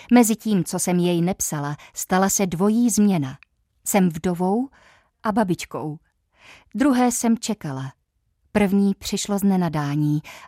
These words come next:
ale dobře, právě včas pro mé i Olžiny finanční poměry.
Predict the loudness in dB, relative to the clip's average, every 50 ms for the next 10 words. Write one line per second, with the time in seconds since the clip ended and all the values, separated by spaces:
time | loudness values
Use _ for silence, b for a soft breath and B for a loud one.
0 | -8 -2 0 0 2 4 4 2 2 0 -2 -4 -6 -8 -12 B B B B B
1 | B 0 2 4 4 6 4 4 2 2 -2 -2 0 2 2 2 0 0 2 4
2 | 4 6 6 4 2 0 -2 _ -8 -8 -4 0 2 2 2 4 4 4 4 4
3 | 2 2 2 2 4 4 2 2 2 2 2 2 2 2 2 2 4 2 2 -2
4 | -6 -10 -16